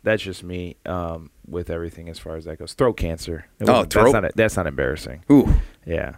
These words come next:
Speaker 2: It's still,
Speaker 1: Yeah.
Speaker 2: it's still gotta be pretty painful.
Speaker 1: Uh, he, uh, he died in two thousand and one. Wow.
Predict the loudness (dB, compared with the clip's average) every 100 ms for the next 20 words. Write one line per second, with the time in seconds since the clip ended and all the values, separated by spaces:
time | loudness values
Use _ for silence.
0 | 0 2 4 6 6 4 -6 -10 -6 -6
1 | -8 -10 -6 2 4 6 4 4 4 6
2 | 4 4 -2 -12 _ -6 -2 -2 -4 -4
3 | -2 0 2 0 0 -2 -2 -4 -6 _
4 | _ _ _ -16 -6 -4 -2 -2 -2 -2
5 | -2 -2 -2 -4 -6 -12 _ _ _ _
6 | -16 -14 -12 -10 -8 -8 -8 -16 -16 -16
7 | -12 -14 -16 _ _ -18 -14 -14 -16